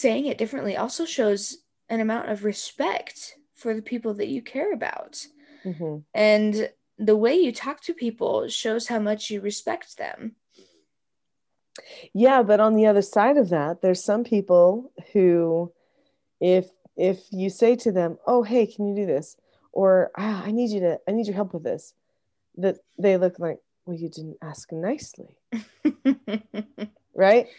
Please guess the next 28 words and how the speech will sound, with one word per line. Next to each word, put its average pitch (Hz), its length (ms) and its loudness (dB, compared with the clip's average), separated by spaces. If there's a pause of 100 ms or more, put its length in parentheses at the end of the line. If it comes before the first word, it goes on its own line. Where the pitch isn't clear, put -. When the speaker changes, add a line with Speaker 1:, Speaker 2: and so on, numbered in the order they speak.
Speaker 2:
And 240 120 6
it's 247 160 6
Speaker 1:
Yeah. - 0 -
Speaker 2:
like, 240 180 6
"Well, 247 220 6
but 254 200 4
that's 262 260 4
not, 247 400 2 (1600)
the, 214 380 4 (100)
it 226 160 2
doesn't 226 360 6
have 269 580 2
to 254 140 6
be 175 240 4
that 143 340 4
way." 160 260 4 (200)
Everyone 294 580 8
should 233 200 2
have 208 320 2
the 185 100 2
heart 220 500 4
that 190 140 4
is, 175 220 2
like, 165 320 4 (240)
happy 185 380 2
to 254 80 6
help, 175 400 2 (300)
right? 185 480 6